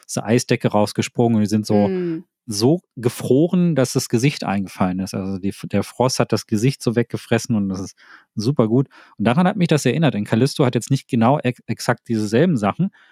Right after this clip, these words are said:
Speaker 1: aber ich fand diese Schneelandschaft, also irgendwann geht man halt raus aus dem Gefängnis, muss draußen rumlaufen und da gibt's auch so eingefrorene Leichen einfach. Und es
Speaker 2: Ja.
Speaker 1: gibt irgendwie eine brillante Szene, wo man so rausgeht und dann ist einfach alles voller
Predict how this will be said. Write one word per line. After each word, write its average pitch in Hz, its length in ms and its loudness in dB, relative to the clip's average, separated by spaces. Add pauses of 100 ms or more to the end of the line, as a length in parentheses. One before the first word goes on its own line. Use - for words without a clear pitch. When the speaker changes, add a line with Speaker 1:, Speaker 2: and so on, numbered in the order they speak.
(160)
Speaker 1:
aber 117 160 4
ich 120 100 0
fand 151 220 0
diese 117 180 0
Schneelandschaft, 190 580 0
also 127 180 0
irgendwann 135 340 2
geht 127 100 0
man 120 100 -2
halt 104 200 -4
raus 175 400 2
aus 143 220 2
dem 147 120 0
Gefängnis, 135 540 0
muss 117 160 -2
draußen 113 340 -2
rumlaufen 131 560 2 (340)
und 107 80 -4
da 110 60 4
gibt's - 320 -2
auch 123 140 2
so - 220 -4
eingefrorene 127 880 2 (100)
Leichen 120 500 2
einfach. 90 440 -8
Und 95 220 -10
es 226 60 0
Speaker 2:
Ja. 226 120 4
Speaker 1:
gibt 226 100 0
irgendwie 110 220 -4 (100)
eine 151 260 0
brillante 147 520 2
Szene, 151 380 2
wo 113 60 -4
man 110 160 2
so 107 80 0
rausgeht 151 560 0
und 117 80 -2
dann 120 140 0
ist 123 100 -6
einfach 143 460 0
alles 170 320 2
voller 151 400 2